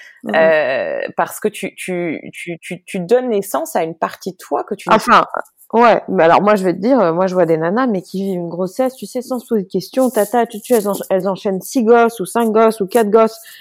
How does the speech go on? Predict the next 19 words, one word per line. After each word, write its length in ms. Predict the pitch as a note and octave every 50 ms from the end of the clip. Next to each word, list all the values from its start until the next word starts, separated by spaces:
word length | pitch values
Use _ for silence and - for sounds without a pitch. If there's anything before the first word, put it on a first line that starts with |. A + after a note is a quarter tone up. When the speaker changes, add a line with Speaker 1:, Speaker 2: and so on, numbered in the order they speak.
| - - - - - - _ _ _
Speaker 1:
sans 380 | - - - D4+ D4 C#4 A#3 C4
aucun, 580 | B3+ B3 - D4 D#4 D#4 D4+ D4 C4+ A3+ A3
euh, 240 | G3+ G3 - F#3+ G3
état 280 | G#3 G3+ G3+ A3+ G#3 G3
d'âme, 340 | F#3+ B3 C4 A#3+ G3+ G3 F#3
tu 140 | - - G3
vois, 280 | F#3 F#3+ G3 G#3+ G#3 -
et, 280 | B2+ - E3+ E3+ - -
et... 200 | - B2+ - - - _ _ _
Et 140 | - C#3+ F#3
moi 180 | F#3 G#3+ A#3+
j'avoue 280 | B3+ G3+ F#3 F3 G#3 A#3+
que 80 | A#3 -
je 40 |
suis 120 | - G3 E3+
assez 240 | E3 D#3 - - A3+
interloquée 460 | G3+ F3+ F#3 E3+ F#3+ A3+ - D#4+ E4+
parce 180 | - G3 F#3 -
que 180 | G#3 F#3 -